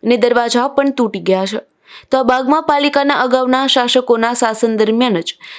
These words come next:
સાધનો ફિટ થયા હતા અને બગીચાનું નવનિર્માણ થયું હતું, જે પણ નબળી ગુણવત્તાનું હોય તેવું સામે આવતા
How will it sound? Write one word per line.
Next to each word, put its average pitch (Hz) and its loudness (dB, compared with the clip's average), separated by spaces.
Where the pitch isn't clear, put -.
સાધનો 285 2
ફિટ 285 0
થયા 262 2
હતા 254 0
અને 240 2
બગીચાનું 233 0
નવનિર્માણ 247 2
થયું 214 0
હતું, 214 -6
જે 233 4
પણ 254 2
નબળી 254 2
ગુણવત્તાનું 240 2
હોય 262 2
તેવું 240 2
સામે 226 2
આવતા 220 -2